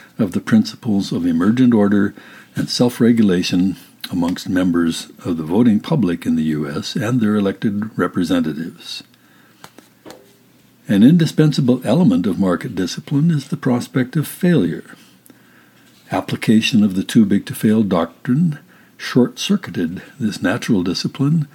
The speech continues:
as was immediately evident to those who understood emergent order. Politicians and the press went so far as to portray the concept of self-regulation, which actually means regulation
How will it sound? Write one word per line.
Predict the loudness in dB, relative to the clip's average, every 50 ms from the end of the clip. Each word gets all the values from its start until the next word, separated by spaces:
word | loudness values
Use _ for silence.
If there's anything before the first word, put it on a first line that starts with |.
| -18 -20 -20 -20 -20 -20 -20 _ _ _ _ _ _ -2
as | -2 0 2
was | 2 2 2
immediately | 2 4 4 4 6 6 4 4 4 4 4 4
evident | 2 4 4 4 4 4 2 0 0 -2 -6 -14 -18 -6
to | -2 -2 0
those | 2 4 4 4 2 2
who | 0 -2 0 2
understood | 2 0 0 -4 -2 2 4 4 4 4 2 -2 -6 -2
emergent | 0 2 2 2 2 2 0 0 0 2 0
order. | 0 0 -2 -6 -10 -12 -14 -20 -20 -20 _ _ _ _ _ _ _ _ _ _ _ _ _ _ _ _ _ _ _ -20 _ _ _ _ -20 -20 -20 _ _ _ _ _ _ _ _ _ -8
Politicians | -4 -2 0 0 0 0 2 0 2 4 2 2 4 4
and | 4 4 4
the |
press | 2 2 2 2 2 2 2 2
went | 2 2 2
so | 0 -2 -2
far | -2 0 0 0 2 2 2
as | 0 0
to | -2 -8
portray | -16 _ -14 -14 -14 -12 -12 -4 -2 0 2 4 4 2
the | 2 0 -2
concept | -2 -2 0 0 2 0 0 0 -2 -4 -4 -4 -8
of | -8 -6
self-regulation, | -2 -2 -2 -2 -2 -4 -4 -2 -2 -2 0 0 0 0 0 0 -2 -2 -2 -2 0 0 -2 -2 -4 -10 -20 -20 -20 -20 -20 -20 -20 -20 -20 -20 -20 _ _ _ -8 _
which | -2 2 4 4
actually | 4 4 4 2 4 6 6 8
means | 8 8 8 8 6 4 2 -2 0
regulation | 2 4 4 6 6 4 4 4 4 2 2 2 0 0